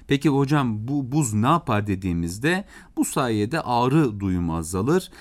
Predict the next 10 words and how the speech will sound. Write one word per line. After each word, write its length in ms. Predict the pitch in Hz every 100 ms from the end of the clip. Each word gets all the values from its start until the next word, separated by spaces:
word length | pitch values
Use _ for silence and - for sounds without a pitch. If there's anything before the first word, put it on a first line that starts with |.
| - -
ve 80 |
şişlik 520 | 120 - 160 - 165 110
oluşumu 800 | 98 90 87 - 110 143 175 170 - 113
ya 220 | 127 165
geciktirir 600 | 170 135 110 107 - 139 175
ya 180 | 117
da 60 | 117
azaltılır. 760 | 98 95 87 82 85 69 - - - -
Diğer 240 | 131 156 185
taraftan 520 | 185 180 185 170